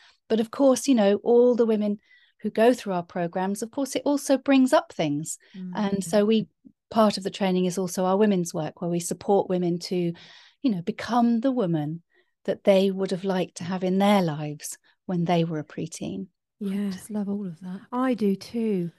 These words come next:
Speaker 3: Yes, I remember Naomi saying she went back to her eleven-year-old self and how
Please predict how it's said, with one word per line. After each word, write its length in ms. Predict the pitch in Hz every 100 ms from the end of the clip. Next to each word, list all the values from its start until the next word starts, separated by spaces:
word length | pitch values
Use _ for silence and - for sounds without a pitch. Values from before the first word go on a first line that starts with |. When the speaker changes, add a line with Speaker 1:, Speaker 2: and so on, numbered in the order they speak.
| -
Speaker 3:
Yes, 220 | 262 247
I 80 | 262
remember 340 | 247 269 294 254
Naomi 340 | 262 254 247
saying 360 | - 262 240 208
she 160 | 226
went 240 | 208 202 -
back 320 | 202 - -
to 200 | - 185
her 220 | 185 185
eleven-year-old 800 | 180 190 185 185 180 175 175 175
self 360 | - 196 165 180
and 100 | 175
how 240 | 180 175